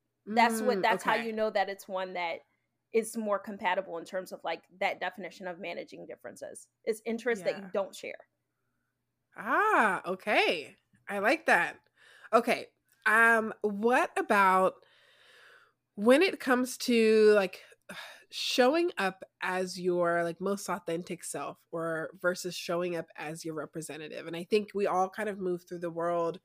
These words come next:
Speaker 2: in a way, I feel like for a while at least, with our representative, representative as, like, the first person or the first version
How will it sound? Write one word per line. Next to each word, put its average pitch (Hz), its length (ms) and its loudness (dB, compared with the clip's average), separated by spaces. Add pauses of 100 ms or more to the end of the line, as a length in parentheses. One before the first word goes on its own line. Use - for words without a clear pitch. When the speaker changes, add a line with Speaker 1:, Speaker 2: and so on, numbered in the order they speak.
(1000)
Speaker 2:
in 330 120 6
a 349 100 6
way, 214 380 6
I 196 60 2
feel 208 180 0
like 190 120 2
for 208 160 2
a 185 80 6
while 170 440 0
at 175 140 -2
least, 180 420 -2 (680)
with 196 440 0 (140)
our 190 140 4
representative, 180 760 2 (220)
representative 165 760 -12 (220)
as, 170 440 -2
like, 170 200 -4
the 180 100 -8
first 233 520 6
person 202 600 6
or 185 120 6
the 185 60 2
first 269 280 6
version 190 720 2